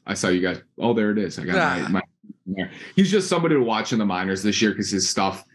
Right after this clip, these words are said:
Speaker 1: before surgery was, was so electric, and he was potentially a top ten pick in the twenty twenty-two draft, and he fell to the second round. So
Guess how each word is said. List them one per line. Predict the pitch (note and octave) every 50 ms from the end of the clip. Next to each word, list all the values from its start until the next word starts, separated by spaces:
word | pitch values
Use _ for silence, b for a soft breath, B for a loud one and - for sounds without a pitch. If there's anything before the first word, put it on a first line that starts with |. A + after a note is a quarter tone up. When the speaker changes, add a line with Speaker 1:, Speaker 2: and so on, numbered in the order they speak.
| b b _
Speaker 1:
before | G#2+ G#2+ - - G2+ A2 G#2+ G#2
surgery | - - G#2+ G#2 G2+ G2+ A2 A2 G#2+
was, | G#2 A2 G#2+ G#2+ - - -
was | G2 A2 G#2+ G#2
so | - A2+ G#2 G#2+
electric, | G#2 G2+ F#2+ G2 - A#2+ A2+ G2+ -
and | G#2+ F#2
he | G2 G2+
was | G2 F#2+ F#2+ F#2 - - B B B B _ -
potentially | B2+ B2+ - G2+ G#2 G#2 G#2+ G#2 F#2+
a | F#2
top | - F#2 G2 G#2 -
ten | - A#2 G#2 G2 F#2
pick | F#2+ G#2 G#2 G2+ - - - - _
in | G2+ G#2+ G#2
the | G#2
twenty | - B2 A2 G#2+ G2+
twenty-two | G#2 A#2 A2 G#2+ G2+ - - A2
draft, | G2+ A2+ G#2+ G2+ G2+ G#2 G2+ - G#2+
and | F#2+ F#2
he | F#2+ F#2
fell | F#2 F#2+ F2+ G2 G2
to | G2+ F#2
the | F#2
second | - - G2 - F#2+ F#2
round. | C#2 D2 E2+ E2+ F2 F#2 G2 G2 F#2+
So | - - F#2 F2+ F2+ F#2